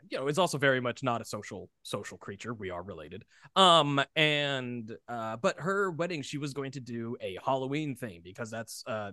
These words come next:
yeah, that's when the wedding was supposed to be. You know, it was supposed to be on Halloween weekend, or, and so it was supposed to be, like, show up, you know, in, like, like, nice attire, but then, like, with a, with a mask, with, like, some kind of, like, you know, a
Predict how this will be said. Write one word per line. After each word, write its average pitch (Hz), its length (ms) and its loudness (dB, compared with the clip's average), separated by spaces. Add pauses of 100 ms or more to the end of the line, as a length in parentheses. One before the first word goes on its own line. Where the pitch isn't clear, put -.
yeah, 160 200 -2
that's 107 200 -6
when 123 120 -4
the 107 60 -8
wedding 107 200 -6
was 107 120 -8
supposed - 220 -12
to 107 40 -14
be. 101 400 -14 (260)
You 120 120 -2
know, 110 60 -6
it 104 40 -6
was 107 100 -8
supposed 107 160 -12
to 117 40 -10
be 110 60 -6
on 98 80 -8
Halloween 98 400 -12
weekend, 98 400 -14
or, - 220 -20
and 101 180 -12
so 110 240 -6 (280)
it 143 80 0
was 135 100 0
supposed 135 220 -2
to 147 60 -10
be, 139 80 0
like, 123 180 0
show 113 300 -8
up, 131 160 0 (260)
you 147 120 2
know, 127 180 2
in, 139 220 2
like, 131 280 0 (320)
like, 180 320 -4
nice 143 400 2
attire, 165 540 4
but - 220 0
then, 156 160 2
like, 143 180 2
with 139 160 0
a, 123 180 2
with 139 140 2
a 120 60 0
mask, 117 480 -2
with, 143 180 4
like, 135 140 0
some 131 160 0
kind 123 160 -4
of, 117 40 -8
like, 113 140 -8 (100)
you 139 120 -4
know, 98 180 -8 (160)
a 110 80 -8